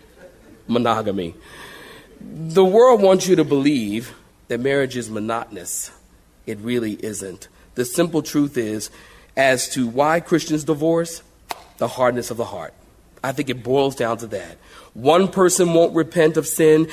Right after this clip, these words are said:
and the other person won't forgive you. That's all it takes. One person will harden their heart toward you,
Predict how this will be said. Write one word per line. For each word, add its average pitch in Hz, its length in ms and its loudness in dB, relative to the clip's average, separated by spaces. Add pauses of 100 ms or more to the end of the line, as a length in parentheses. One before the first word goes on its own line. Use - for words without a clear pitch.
(120)
and 120 120 0
the 117 100 4
other 156 240 4
person 160 400 0
won't 143 200 0
forgive 120 380 -6
you. 92 220 -10 (180)
That's 131 220 2
all 139 240 6
it 160 100 -2
takes. 104 380 -4 (200)
One 147 320 4
person 170 340 0
will 143 120 4
harden 165 300 4
their 170 140 4
heart 165 260 2
toward 165 420 0
you, 185 340 0